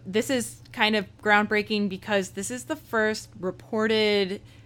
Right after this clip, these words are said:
non-married significant other.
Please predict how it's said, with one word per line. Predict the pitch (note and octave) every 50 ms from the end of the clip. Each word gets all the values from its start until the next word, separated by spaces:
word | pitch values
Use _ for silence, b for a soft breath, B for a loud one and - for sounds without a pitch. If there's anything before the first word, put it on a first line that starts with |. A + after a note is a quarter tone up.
| B -
non-married | F#3 F#3 F#3+ F#3+ G3 G3+ G#3 G#3+ G#3+ G#3 G3+ G3+ F#3+ F#3+ F#3 F#3+ E3+ - - - F3+ F3 F3 F3+ F3 F3+ F#3+ G3 G3 G3+ G3+ G3 F#3+ F3+ F#3 F#3
significant | - - F#3+ E3+ F#3+ F#3+ - - G3+ F#3+ - -
other. | - F#3 F3+ F#3 G3+ G#3 G#3+ A#3 A#3